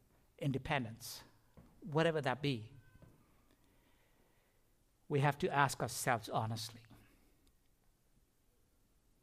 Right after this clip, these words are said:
We would say we would separate ourselves. Separate ourselves from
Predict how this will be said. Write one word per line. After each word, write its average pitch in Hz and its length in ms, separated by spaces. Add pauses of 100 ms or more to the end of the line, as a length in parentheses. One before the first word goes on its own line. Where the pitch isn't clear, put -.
(1040)
We 151 80
would 123 160
say 139 220
we 123 140
would 113 180
separate 127 380
ourselves. 110 680 (2250)
Separate 208 360
ourselves 185 460
from 170 400